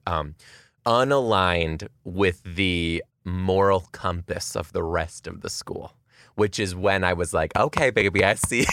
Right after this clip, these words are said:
<laughs> I see where this is coming out." But it, it, it, it's especially true working with younger teachers either goes in one or two ways. Either, like, you can connect with that chaotic energy and be like,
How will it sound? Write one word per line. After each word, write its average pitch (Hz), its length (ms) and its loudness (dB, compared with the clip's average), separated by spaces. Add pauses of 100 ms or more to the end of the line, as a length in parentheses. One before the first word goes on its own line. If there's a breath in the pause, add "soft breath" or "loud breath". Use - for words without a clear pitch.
(220)
<laughs> - 280 -6
I - 60 -6
see - 300 0 (100)
where 247 140 4 (160)
this - 240 -2
is 262 160 -6
coming 135 500 -2
out." - 300 -2 (500 loud breath)
But 151 140 4
it, - 120 0
it, 147 180 2 (440)
it, - 200 -12
it's 127 220 -2
especially 131 720 -2
true 85 500 0 (200)
working 107 320 0
with 90 140 -2
younger 92 300 0
teachers 120 440 -4
either 95 160 0
goes 85 280 0
in 80 200 -4
one 85 160 -2
or 85 80 0
two 82 260 -6
ways. - 420 -6
Either, 101 260 0
like, 90 200 0
you 98 80 -4
can 92 180 -8
connect 87 480 -2
with 107 120 -2
that 120 280 2 (160)
chaotic 117 460 2
energy 110 400 2
and 101 100 0
be 95 120 0
like, 85 200 2